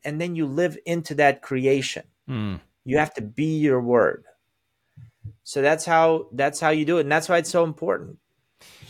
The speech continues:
Speaker 2: You know, it's, it's funny because it all comes down to a dis-, a decision to actually speak it, but then also making that decision prior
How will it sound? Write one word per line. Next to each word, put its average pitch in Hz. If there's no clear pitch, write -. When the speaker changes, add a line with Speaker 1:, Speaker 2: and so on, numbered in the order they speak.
Speaker 2:
You 196
know, 233
it's, 196
it's -
funny 202
because 165
it 156
all 160
comes 160
down 135
to -
a 120
dis-, 107
a 135
decision 131
to -
actually 107
speak -
it, -
but 156
then 165
also 165
making 156
that 127
decision 131
prior 120